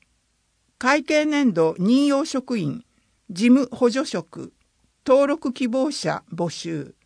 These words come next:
一分三十秒。十六、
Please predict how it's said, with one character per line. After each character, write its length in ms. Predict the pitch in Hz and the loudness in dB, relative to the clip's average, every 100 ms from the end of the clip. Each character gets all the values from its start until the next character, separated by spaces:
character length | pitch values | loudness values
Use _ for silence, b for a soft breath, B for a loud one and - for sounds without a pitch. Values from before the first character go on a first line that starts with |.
| _ _ _ _ _ _ _ _ _ _ | _ _ _ _ _ _ _ _ _ _
一 140 | 247 | -2
分 300 | 277 - 208 | -2 0 0
三 260 | 175 262 277 | 2 2 2
十 240 | 262 262 | 2 -2
秒。 460 | 196 165 151 147 151 b b _ _ _ _ _ _ _ _ _ _ _ _ _ | -2 -2 -4 -4 -8 b b _ _ _ _ _ _ _ _ _ _ _ _ _
十 240 | - 254 269 | -4 0 2
六、 480 | 254 254 220 208 | 2 0 -6 -6